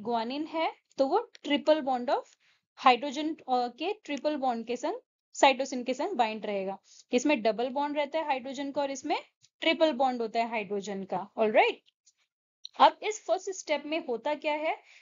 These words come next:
रिकॉग्निशन स्ट्रैंड्स होती है, recognition of origin of replication होती है। ये जो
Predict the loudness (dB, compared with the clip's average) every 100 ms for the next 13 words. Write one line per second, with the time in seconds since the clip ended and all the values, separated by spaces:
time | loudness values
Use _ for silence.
0 | 2 4 4 2 -2 -2 -4 -4 -8 -8
1 | 0 2 0 -4 -8 -6 -4 -2 -2 -2
2 | -2 -2 -2 -4 -4 -4 -2 -2 -4 -4
3 | -4 -2 -4 -4 -8 -6 -6 -6 -6 -6
4 | -2 -2 -2 -10 -18 -8 4 6 6